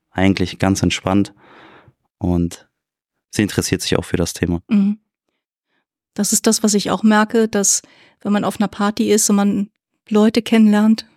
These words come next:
Speaker 2: die man vorher noch nie gesehen hat, und dann fragt man, ja, was, das Klassische, "Na, was machst du denn so?" "Bestatter." "Echt?" <laughs> So, ja.
Speaker 1: Ja, ja, es ist tatsächlich für viele einfach ein sehr weit entferntes Thema, womit sie meistens eher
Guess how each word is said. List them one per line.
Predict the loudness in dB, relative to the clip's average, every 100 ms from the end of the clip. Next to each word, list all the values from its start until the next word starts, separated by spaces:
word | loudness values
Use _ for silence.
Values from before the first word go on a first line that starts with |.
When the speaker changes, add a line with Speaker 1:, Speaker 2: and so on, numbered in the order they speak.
| _ _ _
Speaker 2:
die | 0
man | 0
vorher | 0 0 2
noch | 4
nie | 4
gesehen | 4 2 4 4
hat, | 0 -6 _ _
und | 0
dann | 0
fragt | 0 -2 0
man, | -2
ja, | 0 -2
was, | -4 -8 -12 -20 -14
das | -6 -4
Klassische, | -2 0 0 2
"Na, | 2 2
was | -2
machst | -2 0
du | 4
denn | 4
so?" | 4 0 -2 -8 _ _ _ _ _
"Bestatter." | -6 0 -2 -2 -6 -8 _ _ -20 _ _ _ _ _ _ _ _ 0
"Echt?" | 0 0 -16 -10
<laughs> | -8 -4 -4 -4 _ _ _ -2 -2
So, | -2 -2 -2 -10 -12 -12 -16 -20 _
ja. | -6 -2
Speaker 1:
Ja, | -2 -2 -8 _ _
ja, | 0 2
es | 0
ist | 0 -2 -6 -12 -4
tatsächlich | 0 0 0 -2
für | -2
viele | -2 0 2 0 -4 -10 _
einfach | -4 -2 -2 -2
ein |
sehr | 2 2
weit | 2 0
entferntes | -2 0 -2 -2
Thema, | -2 0 0 0 -8 _ _ _ _ _
womit | 0 0
sie | 0
meistens | 2 2 0 -4 -4
eher | -2 0 0 -2